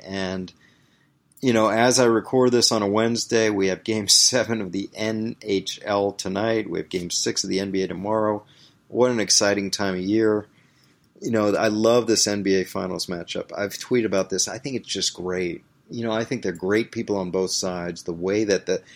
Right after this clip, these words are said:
Raptors responded to some of the clapping that when Durant got hurt, I love it. I think Ibaka's just a wonderful guy.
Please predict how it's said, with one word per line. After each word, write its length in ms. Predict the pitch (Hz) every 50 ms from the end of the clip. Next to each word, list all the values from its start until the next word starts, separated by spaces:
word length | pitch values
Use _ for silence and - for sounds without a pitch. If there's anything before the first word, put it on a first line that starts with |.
| - - - _ _
Raptors 540 | - 98 98 104 110 110 - - 110 98 -
responded 800 | 95 95 - - - - - 98 95 98 101 98 92 98 92 -
to 100 | - 95
some 280 | 87 - - 101 95 92
of 40 | 87
the 60 | 85
clapping 600 | - - - - 95 95 95 - - 110 101 95
that 80 | 92 87
when 140 | 87 87 85
Durant 360 | 87 85 90 92 92 87 -
got 220 | - 92 90 90
hurt, 200 | - 95 98 92
I 60 | 90
love 380 | 92 95 95 95 98 104 98 98
it. 80 | 98 92
I 80 | 90
think 180 | 90 - 95 87
Ibaka's 680 | 87 85 - - 92 95 95 95 - 104 95 87 -
just 280 | - - 92 - - -
a 100 | 90 85
wonderful 520 | 90 90 92 98 98 95 87 - - 82
guy. 460 | - - 82 85 85 - 78 80 -